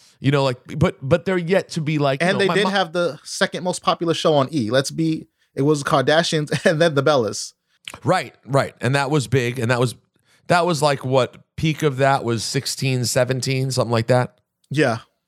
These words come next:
Speaker 1: So, I mean, that's still real. I know it doesn't seem recent, but in terms of building yourself overall to be a brand everyone knows, still relatively recent. But listen,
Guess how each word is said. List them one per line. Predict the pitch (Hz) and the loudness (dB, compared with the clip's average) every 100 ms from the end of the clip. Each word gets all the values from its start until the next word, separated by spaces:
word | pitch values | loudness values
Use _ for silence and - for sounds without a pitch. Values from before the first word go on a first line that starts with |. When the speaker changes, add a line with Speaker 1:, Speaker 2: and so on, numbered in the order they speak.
| _ _ | _ _
Speaker 1:
So, | - | -2
I | |
mean, | 240 | 0
that's | 269 | 0
still | - 214 156 | 0 0 2
real. | 147 160 | 0 0
I | |
know | 180 | 0
it | 190 | 0
doesn't | 180 135 | 0 -2
seem | - 156 156 | -4 -2 0
recent, | 160 147 165 - - - - | 2 2 0 -2 -8 -12 -2
but | 147 | 0
in | 135 | 2
terms | 180 170 | 0 0
of | 151 | 0
building | 120 143 131 | 2 2 0
yourself | 123 110 135 120 104 - | -4 -2 2 2 2 -2
overall | 117 123 117 120 117 | 0 0 2 2 2
to | |
be | 101 101 | 0 -2
a | |
brand | 95 104 107 104 | -2 -2 0 0
everyone | 104 98 101 95 | -2 -4 -2 -2
knows, | 95 95 90 82 - _ _ - | 0 0 -2 -4 -10 _ _ -10
still | - 240 | 0 2
relatively | 160 107 104 - 92 | 2 0 -2 -2 -2
recent. | 98 95 123 | 0 0 0
But | 127 | 2
listen, | 196 175 | 2 2